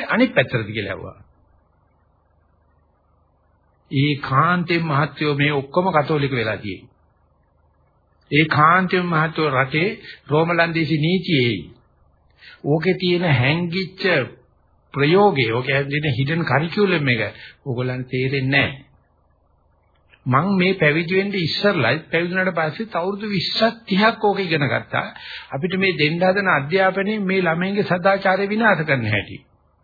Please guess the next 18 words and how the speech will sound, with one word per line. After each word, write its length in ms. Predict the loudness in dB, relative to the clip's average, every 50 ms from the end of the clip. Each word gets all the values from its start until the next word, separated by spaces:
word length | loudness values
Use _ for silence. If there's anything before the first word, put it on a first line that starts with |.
| _ _ _ _ _ _ _ _ _ _ _ _ _ _ _ _ -2
අද 140 | 0 2 2
පවතින 420 | 4 4 4 2 2 0 -2 -2 -2
නීතියේ 480 | 0 0 -2 -2 -2 -2 0 0 2 4
අරණ්‍ය 360 | 4 4 4 4 2 2 0
වාසී 320 | 2 2 2 0 0 -2 -2
සංඝයා 380 | 0 -2 -2 -2 0 0 0
වහන්සේ 260 | 0 0 -2 -2 -4
නමකට 340 | -4 -4 -2 -2 -2 -2 -2 -2 -4 -4 -6 -8 -12 -10
කැලේ 320 | -4 -2 0 0 2 0
ඉඳ 140 | 0 0 -2 -2
තහනම්. 420 | -2 -2 0 0 0 0 -2 -6 -12 -16 _ _ _ _ _ _ _ _ _ _ _ _ _ _ _ _ _ _ _ _ _ _ _ _ _ _ _ _ _ _ _ -2
අද 140 | 0 0 2
පවතින 440 | 2 4 4 4 2 2 0 0 0
නීති 300 | 0 0 0 0 2 2
හැටියට 360 | 2 2 2 2 0 0 2 2
වැද්දන්ට 460 | 0 0 0 0 0 0 2 0 0
කැලේ 260 | 0 2 2 0 0
තහනම්. 400 | 0 0 0 2 2 2 0 -2